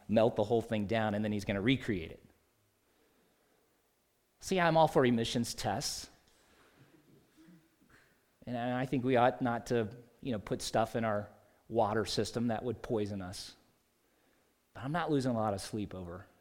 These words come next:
some of those issues, because Jesus Christ holds it all together.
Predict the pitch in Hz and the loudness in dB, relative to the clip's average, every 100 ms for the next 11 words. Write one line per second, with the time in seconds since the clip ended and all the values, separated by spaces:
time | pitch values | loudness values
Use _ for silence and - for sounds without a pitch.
0 | _ - - 92 87 87 76 - - - | _ -14 -10 -8 -10 -12 -14 -14 -16 -16
1 | - _ _ _ _ _ _ _ _ _ | -20 _ _ _ _ _ _ _ _ _
2 | _ _ _ _ _ _ _ _ _ _ | _ _ _ _ _ _ _ _ _ _
3 | _ _ _ _ 113 - 110 95 117 117 | _ _ _ _ -10 -6 -6 -2 -2 -2
4 | 104 - - 113 98 92 - - _ _ | -4 -6 -6 -2 -2 -4 -10 -14 _ _
5 | _ - 110 92 90 - - 104 95 - | _ -8 -6 -6 -8 -12 -12 -10 -10 -10
6 | 95 90 80 | -10 -10 -12